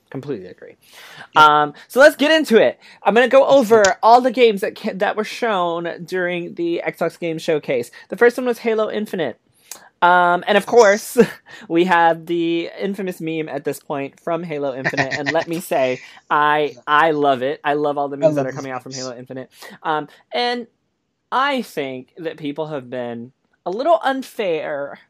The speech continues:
Speaker 1: to, and I know this is me coming as a PlayStation, uh, head, but
Speaker 2: Sure.
Speaker 1: I think people have been a little unfair to Halo Infinite. I, I think it looked really good.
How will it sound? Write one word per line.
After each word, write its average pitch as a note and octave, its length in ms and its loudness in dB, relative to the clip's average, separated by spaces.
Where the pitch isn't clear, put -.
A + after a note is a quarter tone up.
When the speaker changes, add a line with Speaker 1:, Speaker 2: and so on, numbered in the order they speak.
Speaker 1:
to, - 180 -6
and G3+ 140 -6
I G3+ 120 -4
know F#3 180 -8
this F#3 160 -12
is F#3 120 -16
me F3 120 -12
coming D#3 280 -12
as D3+ 180 -12
a C#3+ 100 -10
PlayStation, C#3 600 -14
uh, B2+ 360 -4
head, A#2+ 340 -12
but D3 400 -6
Speaker 2:
Sure. C3 200 -20
Speaker 1:
I - 120 -4
think C#5 160 -4
people B4+ 200 -4
have A#4 100 -6
been F4+ 180 -2
a C4+ 40 -10
little C4+ 140 -4
unfair G#3 360 -4
to G3 80 -6
Halo D#3 260 -6
Infinite. C3 380 -8
I, A#3 460 0
I C4+ 240 -2
think G#3+ 200 -6
it G3+ 120 -8
looked D#3+ 200 -8
really C#3+ 420 -8
good. A2 420 -14